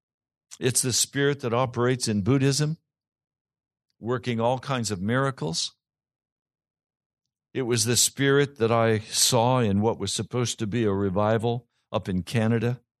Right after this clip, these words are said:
where I saw men and women rolling on the floor, barking like dogs, laughing. I saw miracles happening. I saw people healed. And I saw people hurt.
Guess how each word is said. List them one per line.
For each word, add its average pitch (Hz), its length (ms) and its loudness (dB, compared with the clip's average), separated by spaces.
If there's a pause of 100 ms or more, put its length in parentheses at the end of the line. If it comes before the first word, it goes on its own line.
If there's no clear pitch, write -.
(1500)
where 107 200 2
I 107 120 2
saw 107 420 2
men 113 320 6
and 107 160 6
women 110 340 4
rolling 110 440 4
on 101 160 2
the 98 100 0
floor, 110 400 -2
barking 107 500 -6
like 101 280 -6
dogs, 101 480 0
laughing. 98 680 -4 (1600)
I 98 120 -4
saw 113 260 0
miracles 110 640 2
happening. 113 540 0
I 98 80 0
saw 98 240 0
people 110 400 -4
healed. 120 580 -2 (3000)
And 98 160 -4
I 95 60 -2
saw 98 240 -4
people 98 400 -4
hurt. 101 340 -2